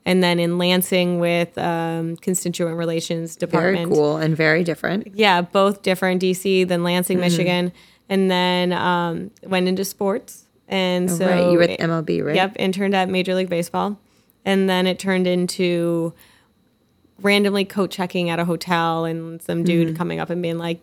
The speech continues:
Speaker 1: "Hey, you're cute. You're not a coat check person by trade, are you?" And you're like,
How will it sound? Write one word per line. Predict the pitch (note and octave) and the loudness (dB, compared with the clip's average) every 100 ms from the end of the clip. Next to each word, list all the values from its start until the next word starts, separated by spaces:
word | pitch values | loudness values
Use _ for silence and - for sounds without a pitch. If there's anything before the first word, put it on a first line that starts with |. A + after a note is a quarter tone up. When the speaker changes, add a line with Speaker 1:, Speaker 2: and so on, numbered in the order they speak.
| _ _ | _ _
Speaker 1:
"Hey, | E3+ F#3 F3+ F3 E3 E3 - _ _ _ | -4 2 4 4 0 -4 -10 _ _ _
you're | F#3+ F3+ | -4 -4
cute. | - F3+ F3 D#3+ - - | -2 0 0 -2 -8 -4
You're | F3+ F3 | 0 2
not | F3 E3+ | 0 -2
a | E3 | -2
coat | - F3 | -2 -2
check | - - | -4 -6
person | - F3 F3+ F3 | -6 -6 -4 -4
by | D#3+ | -4
trade, | - F#3+ F3+ | -2 -2 0
are | D3 | -2
you?" | C#3 - | -2 -2
And | F#3+ | -2
you're | F#3 | -2
like, | F3 E3 - | -2 -4 -8